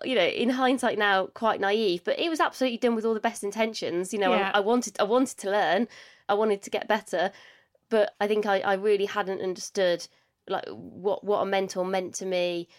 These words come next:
Speaker 1: And I think that point about being specific is so important.
Speaker 2: Mm-hmm.
Speaker 1: Know why you want a mentor and know, you know, the sorts of things you want the help with,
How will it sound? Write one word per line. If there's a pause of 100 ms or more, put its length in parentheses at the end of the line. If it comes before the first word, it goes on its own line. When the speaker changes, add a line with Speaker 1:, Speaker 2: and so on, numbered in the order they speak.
(120)
Speaker 1:
And
I
think
that
point
about
being
specific
is
so
important.
Speaker 2:
Mm-hmm.
Speaker 1:
Know
why
you
want
a
mentor (260)
and
know, (160)
you
know,
the
sorts
of
things
you
want
the
help
with,